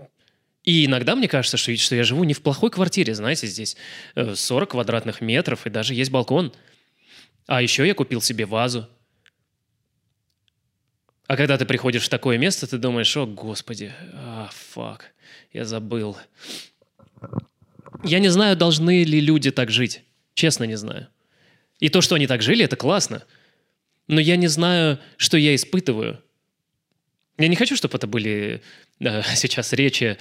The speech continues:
э, революционера какого-то, знаете, который такой: «Отдать всё бедным, э, не знаю, распределить, э,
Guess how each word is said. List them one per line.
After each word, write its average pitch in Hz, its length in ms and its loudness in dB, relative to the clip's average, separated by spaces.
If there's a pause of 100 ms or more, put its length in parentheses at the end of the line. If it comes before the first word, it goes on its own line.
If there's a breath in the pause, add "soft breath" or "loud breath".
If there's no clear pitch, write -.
(240 loud breath)
э, 120 220 2 (180 loud breath)
революционера 139 920 2
какого-то, 113 440 -4
знаете, 127 280 0
который 113 240 -4
такой: 120 400 0
«Отдать 151 520 0
всё - 280 -2
бедным, 139 760 -2 (440 loud breath)
э, 120 460 2 (800 loud breath)
не 127 160 2
знаю, 135 380 2
распределить, 127 840 0
э, 123 280 0